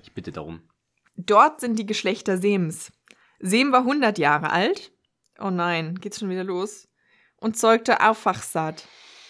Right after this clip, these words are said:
Speaker 1: Das haben wir doch schon alles gehört.
Speaker 2: Ja.
Speaker 1: <laughs> Weißt du, ich dachte, es kommt endlich Story. Und als die Story nach einem Satz weg und nichts passiert. Und jetzt <laughs> kommt er wieder mit seinen Namen ums Eck.
Speaker 2: Aber die Namen, die kennen wir jetzt schon. Jetzt kommen Alter noch dazu.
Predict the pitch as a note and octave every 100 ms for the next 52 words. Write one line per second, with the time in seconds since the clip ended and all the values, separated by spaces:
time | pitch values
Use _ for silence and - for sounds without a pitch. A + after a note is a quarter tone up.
0 | - - _ _ D#3+ C3+ E3+ F#3 E3+ -
1 | D3 C#3+ D#3+ E3 D#3+ - B2+ A#2+ G2+ -
2 | D3+ G#3 A#3 D4 B3+ G#3+ A3+ G#3+ C4 G#3
3 | A3+ A#3 A#3 A#3 A#3 G#3 A3 - G#3 -
4 | G3+ F#3+ A#3+ - A3 G#3 G3 E3 D#3 F3+
5 | F#3 F#3+ - G#3+ G#3 F3+ B2 F3 G3+ F#3
6 | G#3 G#3 D#3+ G#3 E3 D#3 F3 B3+ - -
7 | A3 - G#3+ - - - - - B3+ -
8 | F#3+ - - - - B3+ C4 - C#4 C#4
9 | F4+ C#4+ D4 - G#3+ D4 D#4+ D#4 G4 F#4
10 | C#4+ A3+ - D#3+ - - - - B3 A3
11 | B3 A#3+ C#4 E4 E4 - C#4+ G3+ F3+ D#3
12 | - - D#3 D#3 F3 - B3 A#3+ - G3
13 | G#3 G#3+ G3 D#3 F3 F3 D#3 - D3+ D3